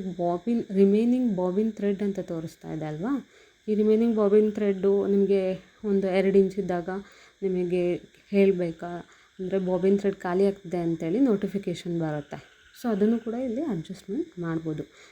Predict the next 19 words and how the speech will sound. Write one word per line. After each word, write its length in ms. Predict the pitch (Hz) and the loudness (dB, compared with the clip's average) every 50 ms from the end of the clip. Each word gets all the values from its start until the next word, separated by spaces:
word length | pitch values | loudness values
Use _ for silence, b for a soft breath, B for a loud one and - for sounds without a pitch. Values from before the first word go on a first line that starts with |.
| B B - | B B -4
So 60 | 202 | 0
ನೋಡಿ 180 | 202 196 185 180 | 0 0 2 2
ಅದನ್ನು 260 | 180 180 180 180 175 | 0 0 0 -2 -2
ಜಾಸ್ತಿ 400 | 175 - 175 170 170 - - 196 | -4 -8 -8 -10 -10 -10 -10 -10
ಕಡಿಮೆ 380 | 196 - 170 165 180 226 247 226 | -8 -6 -4 -4 -2 -2 -2 0
ಎರಡೂ 240 | 180 165 165 185 | 0 0 0 0
ಮಾಡ್ಬೋದು. 560 | 214 214 190 160 160 160 160 160 160 151 147 147 | 0 -2 -2 -2 -2 -2 -2 -2 -4 -6 -6 -10
ಓಕೆನಾ? 1040 | - - _ _ _ _ _ _ _ _ _ _ _ _ _ _ - 196 254 285 - - | -12 -16 _ _ _ _ _ _ _ _ _ _ _ _ _ _ -10 -10 -8 -8 -8 -4
ಬಾಬಿನ್ 320 | 185 185 185 185 196 214 214 | -4 0 2 4 4 4 4
ಥ್ರೆಡ್ 260 | 208 - 220 220 202 | 2 -2 -2 0 0
ನಿಮಗೆ 400 | 214 214 214 208 202 202 226 226 240 247 240 - b b b b b b b b | 0 0 0 0 -2 -2 -4 -6 -6 -8 -10 -14 b b b b b b b b
ಖಾಲಿ 280 | - 196 190 190 196 226 | -8 -6 -2 -2 0 -2
ಆಗ್ತಾ 260 | 226 226 - - 226 | -2 -4 -6 -6 -4
ಬಂದಾಗ 440 | 202 208 202 202 202 202 190 190 - 311 427 453 - - | -2 0 2 2 2 0 -2 -4 -4 -4 -6 -6 -4 -2
ನೋಟಿಫಿಕೇಷನ್ 800 | 196 196 202 196 - 220 - - 202 208 208 196 185 - - 277 277 | 0 0 0 0 -2 -4 -6 -8 -8 -4 -4 -4 -4 -6 -6 -4 -2
ನಿಮಗೆ 260 | 254 208 190 196 233 | 0 0 0 0 -2
ಸ್ಕ್ರೀನ್ 400 | 240 - - 196 185 190 190 185 | -4 -6 -8 -6 -4 -4 -2 -2
ಮೇಲೆ 200 | 180 175 214 302 | -2 -2 -4 -4
ತೋರಿಸುತ್ತೆ. 640 | 311 - 196 180 175 170 - - 165 - - 160 | -4 -6 -6 -6 -6 -8 -10 -16 -16 -16 -14 -16